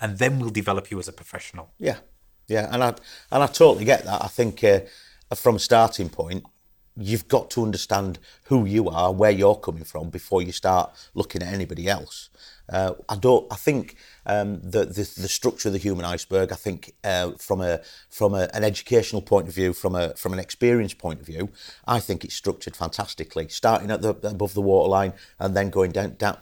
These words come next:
Speaker 2: below the waterline to unconscious motivators, then even further down to sense of purpose.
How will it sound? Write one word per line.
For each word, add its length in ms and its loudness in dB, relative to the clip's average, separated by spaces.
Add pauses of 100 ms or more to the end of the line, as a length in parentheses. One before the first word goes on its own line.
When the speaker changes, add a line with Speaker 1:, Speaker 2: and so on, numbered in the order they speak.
Speaker 2:
below 240 2
the 80 0
waterline 400 2
to 160 -8
unconscious 400 -8
motivators, 640 -2
then 160 -4
even 220 -6
further 320 -4
down 220 -6 (320)
to 80 -4
sense 280 -4
of 80 -10
purpose. 560 0